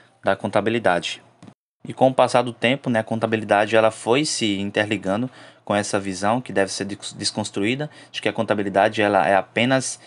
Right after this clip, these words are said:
e basicamente para at-, atender as exigências que o governo propõe,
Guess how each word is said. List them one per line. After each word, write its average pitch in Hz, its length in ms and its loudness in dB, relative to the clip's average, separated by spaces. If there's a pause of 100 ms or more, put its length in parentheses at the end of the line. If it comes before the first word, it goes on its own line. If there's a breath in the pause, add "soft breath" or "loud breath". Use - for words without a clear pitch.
(280 loud breath)
e 104 80 -6
basicamente 104 1300 0 (120)
para 104 160 4
at-, - 160 -2
atender 104 420 2
as 110 340 0
exigências 104 560 -4
que - 80 -6
o 110 60 -4
governo 101 420 0
propõe, 104 560 -2